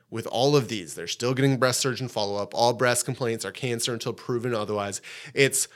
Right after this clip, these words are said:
probably useful to know that breast cancer is rare in girls less than twenty, assuming that they aren't, like, a braca patient.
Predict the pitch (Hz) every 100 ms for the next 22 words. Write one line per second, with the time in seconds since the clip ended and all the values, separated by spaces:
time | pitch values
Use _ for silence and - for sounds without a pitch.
0 | _ - 170 190 202 196 139 147 143 156
1 | 151 135 127 135 120 - 117 113 - 131
2 | 120 131 - 110 104 95 - - _ -
3 | 107 117 117 127 139 139 127 123 123 117
4 | 110 - 135 135 - 135 110 110 120 -
5 | - 127 113 107 107 104 76 104 - -
6 | 101 113 104 107 98 101 98 101 98 -